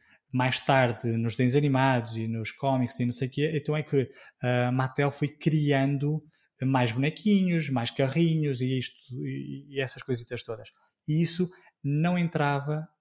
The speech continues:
nos desenhos animados. No entanto, nesta nova série, os criadores foram buscar também todos esses, esses bonequinhos secundários e todos os carrinhos que foram cria-, foram criando ao longo dos anos, estás a perceber?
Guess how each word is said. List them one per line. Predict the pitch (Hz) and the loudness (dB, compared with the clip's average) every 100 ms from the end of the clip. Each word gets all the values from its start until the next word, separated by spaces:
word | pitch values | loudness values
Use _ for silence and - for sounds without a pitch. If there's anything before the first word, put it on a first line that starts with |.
| _ | _
nos | 143 135 | -4 -2
desenhos | 143 135 | 0 0
animados. | 143 147 131 117 - - _ _ _ _ _ _ | 0 0 -2 -4 -8 -20 _ _ _ _ _ _
No | 147 151 | 0 2
entanto, | 147 147 147 147 - - | 2 0 0 -2 -6 -2
nesta | 139 156 165 - 147 | 2 2 2 2 0
nova | 139 131 | 2 0
série, | 127 - 123 120 123 156 - _ _ _ _ _ _ | 0 2 4 4 0 -4 -10 _ _ _ _ _ _
os | 135 - | -4 -2
criadores | - 147 139 131 135 139 - - _ | 0 4 4 4 2 0 -6 -16 _
foram | - - 147 151 | -6 4 6 6
buscar | 147 139 - 139 139 - | 0 -4 -2 -2 -2 -2
também | 170 160 151 160 165 - | 2 2 4 4 2 2
todos | 165 151 147 | 0 2 0
esses, | 160 156 - 143 131 123 - - - _ | 0 0 0 2 2 -2 -8 -20 -20 _
esses | 139 - 139 | -2 0 0
bonequinhos | 127 139 - 143 123 - - - | 2 0 2 2 2 -2 -4 -6
secundários | - 135 131 143 151 147 143 139 135 131 - - _ | -2 0 2 2 4 4 4 2 2 -2 -8 -20 _
e | 131 | 0
todos | - 135 127 | 4 4 4
os | 139 131 | 2 2
carrinhos | - 123 143 156 143 - | 0 2 4 4 2 -2
que | |
foram | 135 127 | -2 0
cria-, | 123 127 139 | 0 0 0
foram | 123 160 | 0 -2
criando | - 117 120 135 | 0 -2 0 0
ao | |
longo | 123 120 | 0 0
dos | 113 | -2
anos, | 117 139 135 | -2 -2 -4
estás | 123 113 | -4 -6
a | |
perceber? | - - 135 | -6 -8 -8